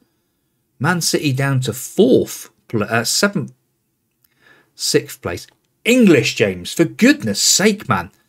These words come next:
Tchouaméni on a six point five, not playing very well in there today. Ain't Nori. To Karabakh. Lovely football. Grugiera. Adam Ida. Far post.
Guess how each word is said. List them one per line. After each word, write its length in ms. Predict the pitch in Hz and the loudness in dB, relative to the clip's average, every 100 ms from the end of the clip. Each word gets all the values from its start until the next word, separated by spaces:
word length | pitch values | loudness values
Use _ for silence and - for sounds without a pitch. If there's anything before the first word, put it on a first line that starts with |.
| _ _ _ _ - | _ _ _ _ -6
Tchouaméni 500 | 220 190 180 147 120 | 2 2 4 2 2
on 60 | |
a 40 | 131 | 2
six 220 | 160 156 | 0 -4
point 180 | 180 160 | -4 -6
five, 520 | - 202 208 117 104 | -4 0 2 0 -2
not 140 | 127 | -6
playing 240 | - 113 104 | -4 -2 0
very 180 | 104 98 | 2 2
well 180 | 104 | 0
in 120 | 101 101 | 0 0
there 140 | 98 | -2
today. 440 | - 98 90 82 - _ _ _ _ _ _ _ | -2 -4 -4 -8 -12 _ _ _ _ _ _ _
Ain't 140 | 131 120 | -4 2
Nori. 420 | 117 107 98 - _ _ _ _ _ _ _ | 2 4 2 -2 _ _ _ _ _ _ _
To 100 | 151 | -2
Karabakh. 640 | 135 135 120 110 101 - - | 2 2 2 2 0 -4 -6
Lovely 380 | 110 165 156 147 | 0 2 2 2
football. 400 | 139 160 135 127 | 2 4 2 6
Grugiera. 640 | 160 175 190 165 156 - | 4 6 4 6 4 2
Adam 300 | 226 403 381 | 2 4 4
Ida. 340 | 247 233 233 226 | 4 4 2 0
Far 360 | - 226 220 | -6 -8 -8
post. 800 | - - 233 226 - - - - | -10 -4 -2 -2 -2 -4 -8 -12